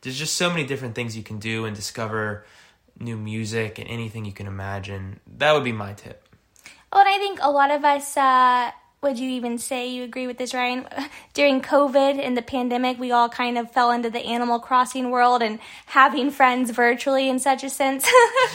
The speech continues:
Speaker 1: Yeah, we definitely played the, our fair share of Animal Crossing. <laughs>
Speaker 2: Yeah, but I think that there was a lot to that, so it does make you feel a little bit more, uh, busy during the day, I think.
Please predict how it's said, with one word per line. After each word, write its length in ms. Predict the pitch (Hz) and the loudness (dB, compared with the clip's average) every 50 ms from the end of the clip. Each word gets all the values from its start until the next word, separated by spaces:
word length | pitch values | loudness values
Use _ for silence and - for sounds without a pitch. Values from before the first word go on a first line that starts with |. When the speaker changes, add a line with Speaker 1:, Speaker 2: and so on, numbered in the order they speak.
| 508 508 466 - - - | 2 2 2 2 -2 -4
Speaker 1:
Yeah, 240 | - 123 127 123 123 | 0 2 4 4 4
we 120 | 123 147 151 | 4 2 4
definitely 300 | 151 170 175 185 151 131 | 4 4 4 4 2 2
played 500 | - 139 135 131 131 131 131 127 127 120 | 2 2 2 4 4 2 2 0 -2 -4
the, 160 | 120 117 113 | -2 0 2
our 180 | 113 117 123 | 2 2 2
fair 280 | 120 - - 127 127 127 | 2 2 2 2 2 2
share 260 | 120 - - 131 123 | 0 0 0 0 0
of 80 | 113 110 | 0 0
Animal 340 | 110 113 113 104 90 82 - | -2 -4 -4 -6 -8 -10 -10
Crossing. 640 | - - 110 113 117 117 - - 127 160 156 156 151 | -6 -4 -4 -2 -2 -2 -2 0 2 4 4 6 4
<laughs> 60 | 143 | 6
Speaker 2:
Yeah, 380 | 156 170 - 277 - - - - | 6 8 8 8 8 6 4 2
but 400 | - - 339 349 370 359 - - | 2 6 6 8 8 6 4 4
I 160 | - 339 381 | 4 4 4
think 300 | 370 415 415 427 403 - | 4 -2 -2 -2 -6 -6
that 180 | - 403 381 381 | -6 -4 -4 -2
there 180 | 359 359 349 | 0 0 2
was 160 | 339 330 330 311 | 2 2 0 0
a 60 | 311 | 0
lot 420 | 302 294 294 294 294 - - - - | 2 4 4 4 4 2 0 -6 -10
to 180 | 311 311 311 | -8 -6 -4
that, 340 | 254 233 - 73 - - - | -2 -2 -2 -2 -4 -6 -10
so 480 | - - 269 247 233 233 226 226 226 226 _ _ - | -10 -4 -2 -2 0 0 -2 -4 -6 -8 _ _ -20
it 60 | 233 | -12
does 220 | - 254 247 247 | -8 -8 -6 -6
make 220 | 262 254 254 247 - | -4 -6 -6 -6 -10
you 80 | 240 | -12
feel 340 | 226 - 254 240 226 220 214 | -10 -6 -2 0 0 0 0
a 0 | 208 | 0
little 180 | 214 214 214 | -2 -2 -2
bit 260 | 220 214 208 - - | -4 -4 -6 -6 -10
more, 300 | - 214 208 208 202 202 | -8 -6 -4 -4 -4 -4
uh, 340 | 196 180 170 - - 220 226 233 - _ _ _ _ _ _ _ _ _ _ _ _ _ _ _ _ _ _ - | -6 -4 -2 0 0 0 -2 -4 -10 _ _ _ _ _ _ _ _ _ _ _ _ _ _ _ _ _ _ -6
busy 340 | 226 214 196 190 160 175 | -6 -4 -4 -6 -10 -10
during 260 | 196 - - - - - | -10 -10 -10 -10 -10 -10
the 80 | - | -12
day, 200 | - - - - - | -12 -12 -12 -12 -12
I 60 | - | -14
think. 260 | - - - - - | -16 -16 -12 -4 -4